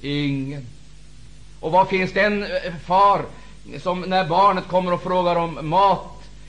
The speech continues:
istället ger en sten eller en skorpion? Om nu I som är en onda förstånd att ge era barn goda gåvor, hur mycket mer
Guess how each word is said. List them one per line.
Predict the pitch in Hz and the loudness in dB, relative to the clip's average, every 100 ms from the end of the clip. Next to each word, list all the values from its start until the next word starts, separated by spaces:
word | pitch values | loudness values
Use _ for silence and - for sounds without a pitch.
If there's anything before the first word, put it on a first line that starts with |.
| - | -10
istället | 151 175 170 147 | -6 -2 -2 -2
ger | 165 160 | 0 0
en | 151 | 0
sten | - 175 190 170 | -4 -4 -2 -2
eller | 156 170 | -2 -4
en | |
skorpion? | - 175 160 165 185 214 185 113 - - - - - - - - - - - - - - - - - - | -2 -2 0 -2 0 0 -2 -10 -16 -20 -20 -20 -20 -20 -20 -20 -20 -20 -20 -20 -20 -20 -20 -20 -16 -4
Om | 156 165 | -2 -2
nu | 170 | -4
I | 170 185 | -6 -6
som | 170 185 | -6 -2
är | 185 | 0
en | 180 | 0
onda | 185 175 175 | 0 0 0
förstånd | 175 170 175 170 | -2 -2 -2 0
att | 170 165 | -2 -2
ge | 170 | -2
era | 170 147 | 0 0
barn | 165 165 160 | 0 0 -2
goda | 165 165 | -4 -2
gåvor, | 160 165 | -2 -2
hur | 156 180 | 0 -2
mycket | 180 175 185 | -2 -4 -4
mer | 160 117 127 226 240 233 202 | -4 -4 0 4 6 6 4